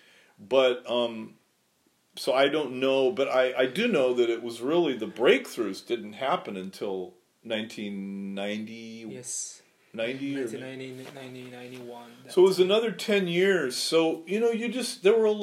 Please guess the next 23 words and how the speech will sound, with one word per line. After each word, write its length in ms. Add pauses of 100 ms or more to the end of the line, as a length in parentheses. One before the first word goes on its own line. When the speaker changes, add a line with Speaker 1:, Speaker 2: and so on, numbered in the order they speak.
Speaker 1:
lot 160
of 120
people 480 (220)
obeying 460
the 60 (200)
Lord. 280
There 100
was 120
a 60
lot 240
of 120
prayer 360
going 300
on 180
for 140
Mongolia 800 (420)
for 160
many, 320
many 320
years. 400
And, 80
of 100
course, 460